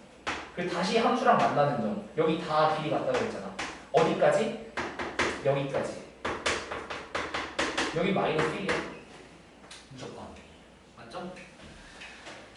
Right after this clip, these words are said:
그리고 나중에 적분 같은 거 배우면 다 알게 되는데, 여기 안 구해봐도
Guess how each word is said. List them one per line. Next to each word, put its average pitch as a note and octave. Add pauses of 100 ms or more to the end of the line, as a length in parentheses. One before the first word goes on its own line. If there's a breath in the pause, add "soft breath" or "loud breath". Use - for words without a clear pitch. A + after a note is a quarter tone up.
(3000)
그리고 D#3+
나중에 G3+
적분 -
같은 B3+
거 F#3+
배우면 E3+
다 -
알게 E3+
되는데, D#3+ (120)
여기 D3
안 F#3
구해봐도 -